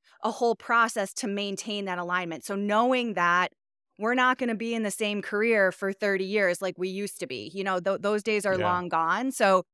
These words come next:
Speaker 1: how do we make your career this ongoing, really fun and exciting path that it should be? I always say it shouldn't be all blood, sweat, and careers. This should be something
Speaker 2: Yeah.
Speaker 1: that's fun and energizing and exciting. And so that's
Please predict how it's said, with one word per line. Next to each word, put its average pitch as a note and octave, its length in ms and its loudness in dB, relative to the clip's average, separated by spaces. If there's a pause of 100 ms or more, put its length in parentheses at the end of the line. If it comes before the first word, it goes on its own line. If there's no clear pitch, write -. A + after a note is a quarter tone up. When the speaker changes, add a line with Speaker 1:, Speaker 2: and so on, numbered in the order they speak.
(260)
Speaker 1:
how B3 220 8
do C4 80 2
we B3+ 140 0
make A3 600 -2
your G#3+ 260 2
career G#3+ 680 0
this F#3+ 300 -4
ongoing, G#3 760 4
really A3 280 0
fun A3+ 400 4
and G#3 140 -4
exciting G#3+ 520 0
path D#4+ 420 4
that A#3 240 2
it A3 100 0
should G4+ 360 2
be? F3+ 320 -2 (280)
I A#3+ 100 4
always C#4+ 200 6
say C#4+ 120 4
it A3+ 120 4
shouldn't D#4+ 320 0
be C#4+ 240 0
all A#3+ 280 4
blood, A3+ 440 4
sweat, A#3+ 340 4
and A3 140 -2
careers. G#3 600 0
This G#3+ 220 -2
should A3+ 220 -2
be A#3 160 -2
something G#3+ 380 -2
Speaker 2:
Yeah. G3+ 60 0
Speaker 1:
that's G3 260 -2
fun A3 440 4 (320)
and A3 140 -4
energizing G3 720 0
and F#3+ 120 -4
exciting. A3 640 0
And A3 140 -2
so G3+ 200 0
that's G#3+ 580 2